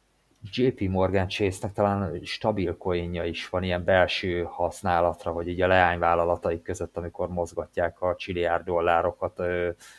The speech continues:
ö, <clears throat> országokon keresztül, akkor hát nyilván ez ilyen kvázi stabil coin, tehát hogy kitalálták, ők csinálják, elfogadják maguknak maguktól, ö, de, de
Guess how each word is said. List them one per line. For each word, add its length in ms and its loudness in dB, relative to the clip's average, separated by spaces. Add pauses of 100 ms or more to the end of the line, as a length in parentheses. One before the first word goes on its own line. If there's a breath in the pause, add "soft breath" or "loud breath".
(260 loud breath)
ö, 300 -10 (300)
<clears throat> 320 -2
országokon 640 0
keresztül, 440 4
akkor 360 2 (840 soft breath)
hát 140 -2
nyilván 300 4
ez 140 0
ilyen 180 -2
kvázi 340 4
stabil 400 -2
coin, 240 -2
tehát 180 0
hogy 120 -10
kitalálták, 600 2
ők 140 -4
csinálják, 420 -2
elfogadják 680 0
maguknak 420 -8
maguktól, 640 0 (440 loud breath)
ö, 380 -2 (120)
de, 520 4 (160)
de 420 2